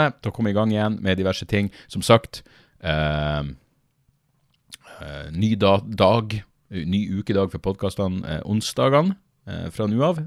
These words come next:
tenker jeg. Vi prøver. Og så, eh, patreon dot com slash Dag Soras hvis dere vil ha bonusepisoder. Det ligger en bonusepisode der som, eh, utenom den, eh,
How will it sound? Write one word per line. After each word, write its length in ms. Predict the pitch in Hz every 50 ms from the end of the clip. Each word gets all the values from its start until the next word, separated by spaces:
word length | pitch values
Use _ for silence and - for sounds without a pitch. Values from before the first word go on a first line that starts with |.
| - _ -
tenker 320 | - 131 165 160 - 185
jeg. 100 | 214 220 - _ _ - 120
Vi 80 | 123
prøver. 400 | 120 - 139 151 180 196 240 254 - - - - - - - - - - - _ _ _ _ 117
Og 140 | 110 107
så, 500 | - - - - 131 127 120 120 117 117
eh, 60 | 113 110
patreon 380 | - 139 139 139 - 123 107
dot 120 | 104 101 -
com 200 | - 123 127 117
slash 220 | - 110 104 98
Dag 160 | - 107 98 95
Soras 400 | - 104 107 120 123 117 101 -
hvis 120 | 82 80
dere 160 | - 87 78
vil 140 | 82 80 78
ha 40 | 73
bonusepisoder. 760 | 73 87 95 110 107 - 104 98 90 - 110 107 101 95 85
Det 100 | 78 78
ligger 380 | 80 87 92 85 - 60 90 98
en 140 | 95 85
bonusepisode 640 | 80 90 98 101 - - 87 - - - 95 92 90 85
der 180 | 90 87 87
som, 400 | - - 78 76 73 76 73 73
eh, 140 | 78 76 - -
utenom 480 | - 147 160 - - 107 92 82 76
den, 280 | 73 78 78 76 78 76
eh, 500 | 76 76 73 73 73 76 78 78 76 76